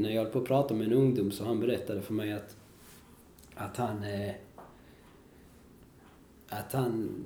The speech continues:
han pratade om något så här, liksom, att, eh, att han hade vaknat upp och så här och,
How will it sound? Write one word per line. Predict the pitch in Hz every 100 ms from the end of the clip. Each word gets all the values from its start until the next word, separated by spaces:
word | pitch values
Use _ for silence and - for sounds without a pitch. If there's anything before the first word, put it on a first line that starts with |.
| -
han | 120
pratade | 127 127 127
om | 107
något | 107
så | 110
här, | 117 120
liksom, | 104 101 110
att, | 101 -
eh, | 95 95 95 92 - - - - -
att | - -
han | 120
hade | 120 113 98 92 98
vaknat | 110 - 117 101
upp | 117 110 -
och | 101
så | 107
här | 110 101
och, | 104